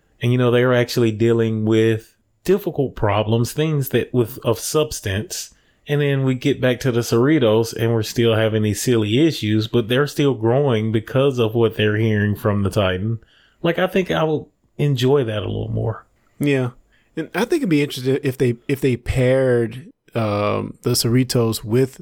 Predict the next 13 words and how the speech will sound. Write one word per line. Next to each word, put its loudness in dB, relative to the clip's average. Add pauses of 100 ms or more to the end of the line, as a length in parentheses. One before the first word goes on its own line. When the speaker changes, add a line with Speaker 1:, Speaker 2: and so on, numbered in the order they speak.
Speaker 2:
the -2
Titan, -2 (180)
like, -2
you 0
know, 2
sort 0
of -2
like 0
you -4
said, 0
to 0
be 2
there. 0